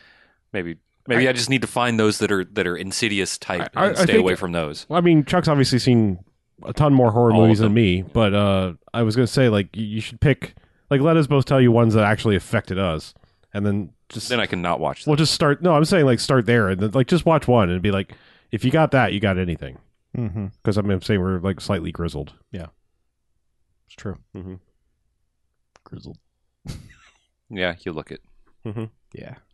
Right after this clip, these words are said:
Speaker 3: Thanks.
Speaker 1: You're welcome.
Speaker 2: <laughs> I mean, I'm weird. I, I, I
Speaker 1: I
Speaker 2: watch,
Speaker 1: know.
Speaker 2: I watch horror movies about cabins and woods while I was in a cabin in the woods by myself.
Speaker 3: That's when you do it.
Speaker 1: Well,
Speaker 2: Yeah.
Speaker 1: I mean, that's a real good one.
Speaker 2: Well, I know. I mean, I'm
Speaker 1: It's
Speaker 2: not
Speaker 1: a
Speaker 2: saying,
Speaker 1: lot of
Speaker 2: I,
Speaker 1: fun.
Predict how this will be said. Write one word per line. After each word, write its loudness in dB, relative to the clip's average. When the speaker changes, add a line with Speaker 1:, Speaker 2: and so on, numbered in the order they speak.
Speaker 3:
Thanks. -20
Speaker 1:
You're -6
welcome. -10
Speaker 2:
<laughs> -20
I -4
mean, 2
I'm 2
weird. 2
I, 0
I, -6
I -6
Speaker 1:
I -8
Speaker 2:
watch, 2
Speaker 1:
know. -12
Speaker 2:
I 0
watch 0
horror 2
movies 4
about 0
cabins -2
and -2
woods -2
while -2
I 2
was 0
in 0
a -2
cabin 0
in -2
the 0
woods 0
by -4
myself. -4
Speaker 3:
That's -16
when -6
you -4
do -2
it. -4
Speaker 1:
Well, 4
Speaker 2:
Yeah. 2
Speaker 1:
I -10
mean, -4
that's 0
a 0
real 0
good -6
one. -6
Speaker 2:
Well, 4
I 2
know. 4
I 4
mean, 4
I'm 2
Speaker 1:
It's 2
Speaker 2:
not 4
Speaker 1:
a 4
Speaker 2:
saying, -
Speaker 1:
lot 4
of 2
Speaker 2:
I, -8
Speaker 1:
fun. -4